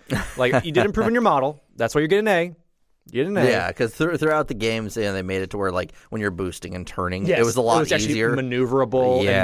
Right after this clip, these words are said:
Speaker 2: made sense, and, like, you could turn more than five degrees while you're boosting.
Speaker 1: <laughs> And that's a generous number
Speaker 2: Yeah.
Speaker 1: right there.
Speaker 2: Yeah. So I'm gonna give it an A. Now, we are jumping over to the Type fifty-four, which is basically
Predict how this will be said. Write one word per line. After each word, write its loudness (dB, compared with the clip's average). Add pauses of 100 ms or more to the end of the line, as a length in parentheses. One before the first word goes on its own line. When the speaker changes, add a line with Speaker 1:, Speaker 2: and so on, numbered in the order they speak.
Speaker 2:
made 2
sense, -4
and, -10
like, -4
you -4
could -4
turn -2
more 0
than -4
five -2
degrees -6
while 0
you're -2
boosting. -4 (120)
Speaker 1:
<laughs> -4
And 0
that's 0
a -4
generous -2 (120)
number 2
Speaker 2:
Yeah. 2
Speaker 1:
right -2
there. -2 (260)
Speaker 2:
Yeah. -4 (460)
So 2
I'm -10
gonna -4
give 0
it -4
an -6
A. -4 (240)
Now, 0
we 2
are 2
jumping -4
over -2
to -8
the -4
Type -6
fifty-four, -4
which -10
is -14
basically -6